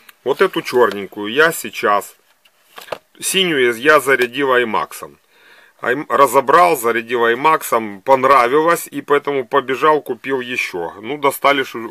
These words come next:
достались уже только черные. Вот. Так вот, э, не стал iMax'ом, зарядил от ноутбука. Взяла заряд хорошо, хотя здесь, похоже, они прямо в ноль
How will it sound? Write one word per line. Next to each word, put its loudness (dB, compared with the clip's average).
достались -2
уже -4
только -4
черные. -10
Вот. -6
Так -2
вот, 0
э, 0
не -8
стал 4
iMax'ом, 0
зарядил -2
от -6
ноутбука. -4
Взяла 2
заряд -2
хорошо, 0
хотя 0
здесь, -6
похоже, -2
они -4
прямо -4
в -6
ноль -6